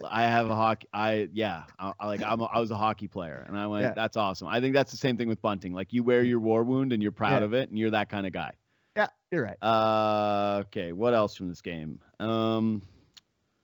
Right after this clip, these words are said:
Speaker 1: uh, the
Speaker 2: I
Speaker 1: Yarncroc goal was all right. I did like, again, that Bunting got into it.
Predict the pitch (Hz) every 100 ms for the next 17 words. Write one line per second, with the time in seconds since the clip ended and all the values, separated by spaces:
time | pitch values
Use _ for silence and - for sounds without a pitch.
0 | _ _ _ _ _ _ - 135 135 127
1 | 139 147 143 151 143 - 127 127 120 120
2 | 120 120 - _ _ _ _ _ _ -
3 | 113 113 110 113 110 104 107 101 95 104
4 | 104 101 95 104 107 110 104